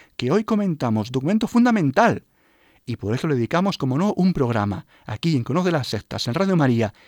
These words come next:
para que entendamos que no podemos hacer una religión a la carta, como queramos, a nuestro aire, sino que debemos de seguir a Jesucristo y a la Iglesia que Él fundó,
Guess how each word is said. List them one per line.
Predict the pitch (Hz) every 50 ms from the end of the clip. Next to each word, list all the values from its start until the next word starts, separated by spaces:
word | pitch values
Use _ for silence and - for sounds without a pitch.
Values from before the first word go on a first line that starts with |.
| - - - - - - _ _
para | - 147 147 143
que | - - 147
entendamos | 147 147 135 - 143 139 135 135 190 220 240 233 240 240 226 - - - - - _ _ _
que | - 196 202 190
no | 180 190 226 254 254
podemos | - 220 220 233 226 226 208 - 202
hacer | 170 - - 220 - -
una | - 220 240 240 226
religión | 226 226 208 202 - - 226
a | 240 226
la | 190 165
carta, | - 247 269 269 - - 156 123 98 - - _ _ _ _ _
como | - 175 170 160 147
queramos, | 165 185 240 269 262 214 151 107 95 - - - _ _ -
a | 160
nuestro | 165 165 - - 202
aire, | 240 262 247 185 120 101 - - _ _ _ _ _ _ _ _ _
sino | - - 127 113 104 101
que | - 104
debemos | 98 107 110 165 208 226 233 233 226 - - - _ _ _ _ _
de | 123 113 113 -
seguir | - 110 113 165 208 208 - -
a | - 151
Jesucristo | - - 143 - 156 131 - 214 208 160 - - - - 113 98 113 - _ _ _ _ _ _ _ _
y | - 147 135
a | 127
la | 117
Iglesia | 113 120 135 190 208 - - 220 208 190
que | - - 139 185
Él | 226 220
fundó, | - 208 196 180 165 165 160 123 101 104